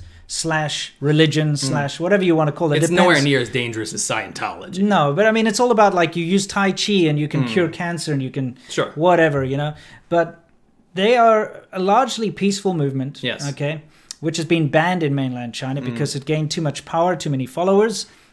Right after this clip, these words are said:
Speaker 1: kind of like Jonestown or
Speaker 2: Well,
Speaker 1: something.
Speaker 2: you know what's funny,
Speaker 1: <laughs> You
Speaker 2: though, is
Speaker 1: know?
Speaker 2: it did in a lot
Speaker 1: Yeah.
Speaker 2: of Asian countries. In
Speaker 1: Mm-hmm.
Speaker 2: Vietnam, Vietnam didn't, even though it's communist, didn't crack down on it, and it fizzled
Speaker 1: Yeah.
Speaker 2: out as a fad.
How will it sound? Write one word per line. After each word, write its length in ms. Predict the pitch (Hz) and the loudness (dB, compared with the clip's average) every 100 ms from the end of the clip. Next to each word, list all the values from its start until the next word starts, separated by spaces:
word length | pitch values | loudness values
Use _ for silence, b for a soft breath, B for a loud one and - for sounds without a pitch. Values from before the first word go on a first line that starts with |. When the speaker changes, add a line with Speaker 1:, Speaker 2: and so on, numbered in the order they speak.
| _ | _
Speaker 1:
kind 160 | - 180 | 0 2
of 40 | |
like 180 | 156 151 | 4 2
Jonestown 480 | 151 143 151 - 156 | 2 0 0 0 0
or 20 | |
Speaker 2:
Well, 60 | 151 | 2
Speaker 1:
something. 200 | 165 175 | 2 4
Speaker 2:
you 60 | 175 | 2
know 60 | |
what's 140 | 175 - | 0 -2
funny, 160 | 170 | 2
Speaker 1:
<laughs> 40 | 214 | 6
You 100 | 202 | 6
Speaker 2:
though, 80 | 190 | 6
is 60 | 147 | 4
Speaker 1:
know? 120 | 165 | 2
Speaker 2:
it 60 | |
did 260 | 147 160 151 120 | 2 0 0 -4
in 140 | 127 | -4
a 80 | 113 | -4
lot 160 | 113 139 | 0 0
Speaker 1:
Yeah. 60 | |
Speaker 2:
of 80 | 156 | 0
Asian 280 | 113 123 127 | -4 -4 -4
countries. 460 | 135 139 170 170 | -6 -4 -4 -6
In 140 | - 139 | -2 0
Speaker 1:
Mm-hmm. 60 | 143 | 0
Speaker 2:
Vietnam, 360 | 131 120 135 | -2 -2 -4
Vietnam 360 | 123 151 151 156 | -2 -2 -2 -2
didn't, 280 | 143 135 - | -4 -8 -10
even 160 | 139 160 | -10 -6
though 60 | |
it's 100 | 131 | -8
communist, 340 | - 123 143 147 | -6 -6 -6 -2
didn't 160 | 135 | -4
crack 260 | 131 127 117 | -2 -4 -4
down 180 | 117 123 | -6 -6
on 0 | |
it, 40 | 139 | -6
and 80 | |
it 60 | 110 | -8
fizzled 300 | - 120 101 | -8 -8 -8
Speaker 1:
Yeah. 60 | 110 | -8
Speaker 2:
out 80 | 95 | -10
as 80 | |
a 60 | - | -14
fad. 360 | - 107 98 | -16 -14 -14